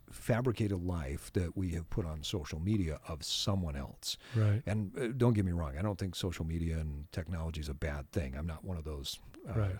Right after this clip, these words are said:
Speaker 1: you know, let's go back to the seventeen hundreds and
Speaker 2: <laughs>
Speaker 1: churn
Speaker 2: Right.
Speaker 1: butter by hand things,
Speaker 2: <laughs>
Speaker 1: right?
Speaker 2: Right.
Speaker 1: But what's happened is I think technology has progressed at a level that we have not been able to culturally and emotionally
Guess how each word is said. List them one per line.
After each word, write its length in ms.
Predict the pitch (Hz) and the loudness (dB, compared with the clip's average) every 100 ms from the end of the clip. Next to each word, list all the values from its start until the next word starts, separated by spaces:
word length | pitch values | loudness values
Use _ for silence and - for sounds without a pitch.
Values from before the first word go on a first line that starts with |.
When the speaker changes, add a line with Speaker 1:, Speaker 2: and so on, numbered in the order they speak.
| - | -6
Speaker 1:
you 60 | 82 | -6
know, 80 | 76 | -4
let's 160 | 82 - | -4 -4
go 140 | 82 | -6
back 260 | 73 69 76 | -4 -8 -6
to 80 | 85 | -4
the 260 | 73 67 65 | -4 -4 -4
seventeen 480 | - 82 73 - 71 | 0 0 0 -6 -4
hundreds 580 | - 85 - - - - | 2 6 8 8 4 4
and 120 | - | 4
Speaker 2:
<laughs> 600 | - 175 - - - - | 6 2 2 -6 -6 -2
Speaker 1:
churn 200 | - 107 | 6 10
Speaker 2:
Right. 100 | 127 | 12
Speaker 1:
butter 200 | - 80 80 | 10 8 4
by 200 | 76 69 | 2 4
hand 460 | 80 87 60 - | 4 4 2 12
things, 540 | - - - - 170 - | 12 12 10 8 6 6
Speaker 2:
<laughs> 100 | - | 2
Speaker 1:
right? 220 | 185 190 - - | 4 0 -2 2
Speaker 2:
Right. 420 | 127 123 110 110 | 8 10 10 4
Speaker 1:
But 240 | 117 123 120 - - - - - | 6 6 6 -6 -20 -20 -20 -16
what's 300 | - 110 110 | -2 0 2
happened 440 | - 165 180 127 95 | 2 0 2 2 4
is 220 | 92 87 | 2 0
I 80 | 92 | 0
think 220 | 113 101 | 0 0
technology 600 | - 92 101 113 131 101 | -2 -2 -2 2 2 2
has 100 | 85 | 2
progressed 480 | - 87 90 82 - | 0 0 0 0 0
at 120 | 87 | -2
a 40 | |
level 380 | 82 90 82 85 | 0 -2 -2 -2
that 200 | 78 85 | -2 -4
we 140 | 92 92 | -2 -2
have 100 | 82 | 0
not 280 | 85 98 104 | -2 -2 0
been 120 | 95 | -2
able 160 | 87 | 0
to 240 | 78 80 76 | -4 -6 -4
culturally 800 | - - 135 - 131 117 110 101 - | -4 2 2 2 2 2 2 0 -2
and 100 | 92 | -2
emotionally 560 | 87 95 - 82 73 | 0 -2 -2 -4 -4